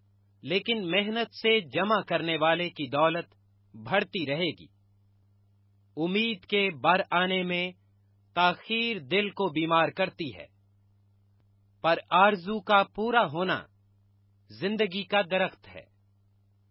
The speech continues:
جو کلام کی تحقیر کرتا ہے، اپنے آپ پر ہلاکت لاتا ہے،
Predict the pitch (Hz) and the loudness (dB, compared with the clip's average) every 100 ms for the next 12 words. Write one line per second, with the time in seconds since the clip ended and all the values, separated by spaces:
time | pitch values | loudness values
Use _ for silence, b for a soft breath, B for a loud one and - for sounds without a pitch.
0 | _ _ _ _ _ _ _ 98 156 - | _ _ _ _ _ _ _ -8 -6 0
1 | 170 185 185 180 - 185 - 170 156 160 | 2 4 2 -4 -10 -10 -4 -2 -2 -4
2 | 202 220 - 170 151 165 156 147 147 - | -6 -4 -2 -4 -2 -2 0 -2 -6 -10
3 | _ _ _ _ _ _ _ _ - 156 | _ _ _ _ _ _ _ _ -4 -2
4 | 160 180 190 202 202 _ 190 185 180 _ | -2 0 4 4 2 _ -4 -4 -6 _
5 | _ _ _ _ _ _ _ - 202 233 | _ _ _ _ _ _ _ -2 4 4
6 | 226 202 - 165 180 175 117 - | 4 -2 -2 0 2 0 -4 -8